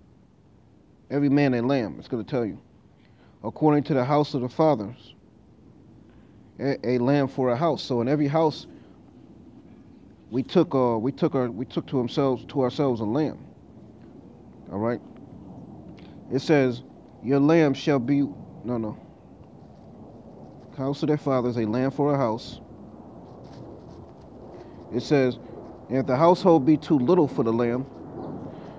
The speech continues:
what does that mean, too little for the lamb? That means that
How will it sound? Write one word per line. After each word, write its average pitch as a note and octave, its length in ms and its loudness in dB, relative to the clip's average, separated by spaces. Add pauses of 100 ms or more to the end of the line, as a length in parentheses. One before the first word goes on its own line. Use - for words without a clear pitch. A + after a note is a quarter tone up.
what C#3+ 100 4
does D3+ 100 4
that D3+ 160 8
mean, D3 180 4
too D3+ 140 -4
little C3 220 2
for - 100 -6
the B2 80 2
lamb? C#3 280 4
That C3 120 4
means C#3 300 2
that A#2+ 260 0